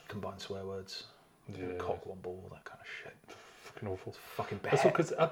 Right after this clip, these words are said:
Speaker 2: yeah, 'cause the thing is, well,
Speaker 1: mandatory
Speaker 2: um,
Speaker 1: hanging for anybody who uses the word cock womble.
Speaker 2: <laughs> One of the Russells on his stupid programme was, um, complaining about, there's, like, I think it's in the public sector, it might be
Speaker 1: Yeah.
Speaker 2: that there's been, they're handing out leaflets now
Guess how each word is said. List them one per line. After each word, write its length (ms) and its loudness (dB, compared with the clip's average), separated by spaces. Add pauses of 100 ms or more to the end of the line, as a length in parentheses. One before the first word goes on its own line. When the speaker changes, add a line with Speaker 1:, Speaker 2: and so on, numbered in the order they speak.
Speaker 2:
yeah, 120 12
'cause 160 8
the 60 10
thing 220 12
is, 80 10
well, 120 12
Speaker 1:
mandatory 420 12
Speaker 2:
um, 80 -2
Speaker 1:
hanging 440 0
for 200 0
anybody 300 2
who 60 0
uses 240 -4
the 60 0
word 140 -2
cock 240 -4
womble. 280 -10
Speaker 2:
<laughs> 520 6
One 140 10
of 120 4
the 100 12
Russells 800 4 (540)
on 140 8
his 160 6
stupid 500 2
programme 560 4 (160)
was, 200 2
um, 180 4
complaining 600 4 (580)
about, 560 8 (840)
there's, 360 6
like, 260 4
I 80 -14
think 200 0
it's 120 -8
in 40 0
the 60 0
public 420 0
sector, 320 -4
it 80 0
might 140 0
be 60 2
Speaker 1:
Yeah. 120 2
Speaker 2:
that 100 2
there's 200 2
been, 300 0 (420)
they're 100 2
handing 280 10
out 280 8
leaflets 480 4
now 360 4